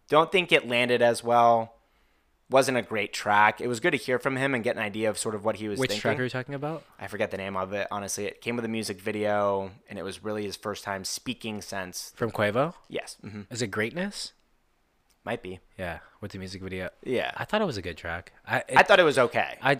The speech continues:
Speaker 2: I just think there's no replay value there.
Speaker 1: Yeah, and, and that hurt for him is a lot more difficult than,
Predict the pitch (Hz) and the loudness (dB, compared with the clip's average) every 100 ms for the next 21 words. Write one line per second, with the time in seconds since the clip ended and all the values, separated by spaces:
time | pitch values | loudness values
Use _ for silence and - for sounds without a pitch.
0 | 117 139 147 - 131 117 101 107 95 92 | 2 0 2 0 -2 -4 -2 -4 -6 -8
1 | 90 85 80 82 80 78 80 - 143 107 | -10 -10 -10 -8 -8 -8 -8 2 4 6
2 | 113 - - 147 - 147 135 120 - 131 | 2 -2 4 4 6 4 2 -2 -6 8
3 | 170 170 - 147 143 - 131 110 120 110 | 10 10 8 4 4 0 0 2 0 0
4 | 104 107 104 - 110 110 98 95 101 104 | 0 2 0 -4 -8 -6 -6 -8 -6 -4
5 | 104 - 95 92 87 82 82 | -4 -4 -6 -6 -8 -10 -16